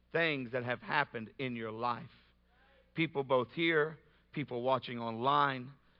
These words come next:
things, "Oh my Lord, I did that. I've stepped across some things that I said I would never do. I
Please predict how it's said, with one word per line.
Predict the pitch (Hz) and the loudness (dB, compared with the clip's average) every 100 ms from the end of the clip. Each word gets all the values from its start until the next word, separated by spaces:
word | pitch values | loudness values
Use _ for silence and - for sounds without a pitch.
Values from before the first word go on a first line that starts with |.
| _ _ _ _ _ | _ _ _ _ _
things, | 180 165 143 117 - - _ _ _ _ _ - | 4 4 2 -6 -10 -16 _ _ _ _ _ -6
"Oh | 196 | -2
my | 131 | -2
Lord, | 120 127 143 110 104 - - _ _ _ _ - | -2 -2 -2 -4 -10 -18 -20 _ _ _ _ -4
I | 127 | -4
did | 120 185 123 | -2 -4 -4
that. | - - - _ _ _ _ - _ _ _ _ _ _ _ _ _ _ _ 151 | -12 -14 -16 _ _ _ _ -20 _ _ _ _ _ _ _ _ _ _ _ 0
I've | 156 | 0
stepped | - 180 160 | 0 2 2
across | 143 - 208 165 - | 0 -2 -2 -2 -4
some | 156 107 | -8 -8
things | 131 107 101 - - _ _ _ _ _ _ | -10 -12 -14 -20 -20 _ _ _ _ _ _
that | 147 | 2
I | 143 139 - | 4 4 4
said | 156 | 4
I | 131 | 4
would | 120 120 | 4 0
never | 117 123 139 139 | 0 4 4 4
do. | 123 113 101 98 - _ - _ _ _ _ _ _ _ _ - | -2 -4 -6 -10 -18 _ -20 _ _ _ _ _ _ _ _ 8
I | 208 | 10